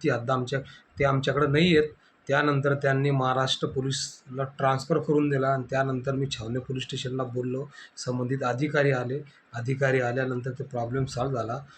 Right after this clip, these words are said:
आणि ती गाडी ते गेली आणि ती दुसरी जी गाडी होती अपघात झाली ती गाडी गेली, प्रॉब्लेम सॉल्व्ह झाला. थोडंफार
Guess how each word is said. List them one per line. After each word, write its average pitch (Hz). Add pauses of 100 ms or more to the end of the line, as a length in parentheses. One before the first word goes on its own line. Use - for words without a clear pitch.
(180)
आणि 127 (100)
ती 143 (140)
गाडी 135 (120)
ते 147 (560)
गेली 151 (380)
आणि 135
ती 143
दुसरी 143
जी 147
गाडी 151
होती 147 (100)
अपघात 135
झाली 139
ती 165
गाडी 165
गेली, 143 (540)
प्रॉब्लेम 143
सॉल्व्ह 202
झाला. 226
थोडंफार 240